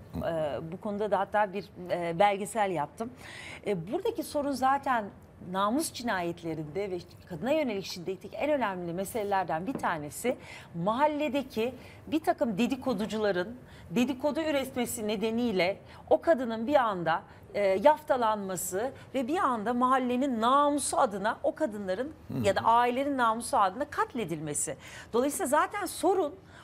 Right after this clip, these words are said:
Speaker 2: o mahalledeki birilerinin hiçbir şey bilmeden
Speaker 1: Hı.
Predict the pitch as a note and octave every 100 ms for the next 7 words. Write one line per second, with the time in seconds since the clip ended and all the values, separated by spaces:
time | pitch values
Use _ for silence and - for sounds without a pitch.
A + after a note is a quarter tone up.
0 | - D4 E4 F4 F4+ E4 D4 D#4 G#3 C#4
1 | E4 D#4+ B3+ G#3 A#3 - - - - F#4+
2 | - - F#4+ A3 D4+ F#4+ C#4 F3+ E3+ G#3